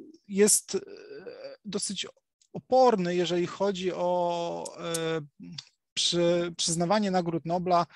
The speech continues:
e, świeżym wynikom, bo zazwyczaj oni chcą poczekać, żeby zobaczyć, czy faktycznie te odkrycia będą miały takie fundamentalne znaczenie. No, jakieś tam rzeczy, które nam się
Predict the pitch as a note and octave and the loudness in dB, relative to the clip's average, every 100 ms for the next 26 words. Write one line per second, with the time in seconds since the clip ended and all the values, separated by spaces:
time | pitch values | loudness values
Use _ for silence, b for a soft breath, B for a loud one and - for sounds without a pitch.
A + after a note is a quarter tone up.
0 | B B _ - E3 - F3+ F#3 E3+ F3 | B B _ -4 -2 2 2 2 0 -4
1 | C4+ C#4 B3 A3+ A#3+ - G#3+ G3+ - G3+ | -4 -4 -2 0 2 6 6 4 2 -2
2 | F#3+ - E3+ D#3+ F3+ G3 F3+ E3+ - B | -2 -2 -2 0 0 4 6 4 2 B
3 | B - E3 E3+ E3 F#3 G3 G3 D#3 F#3 | B -8 -2 2 4 4 4 -2 -4 -4
4 | E3 G3+ G3+ - F3+ - E3 D#3+ D#3+ F3 | -2 -2 -2 -2 -4 0 2 4 2 0
5 | F3+ - F3 F#3+ D#3 E3+ E3+ E3+ E3+ D#3+ | -8 -2 0 0 0 0 -2 0 0 0
6 | D#3+ D#3 D#3 - D#3 E3 D#3+ D3+ E3 D#3+ | 0 -4 -8 -8 -2 0 0 4 4 2
7 | D3+ D#3 C#3+ D3+ C#3+ D3+ D#3 E3 - - | -2 -4 -4 -6 -6 -10 -4 -4 -4 -6
8 | D#3+ D3 - b b - F3 - - D#3+ | -4 -4 -8 b b -4 -2 -2 2 4
9 | E3 - D#3+ D#3 | 4 4 4 4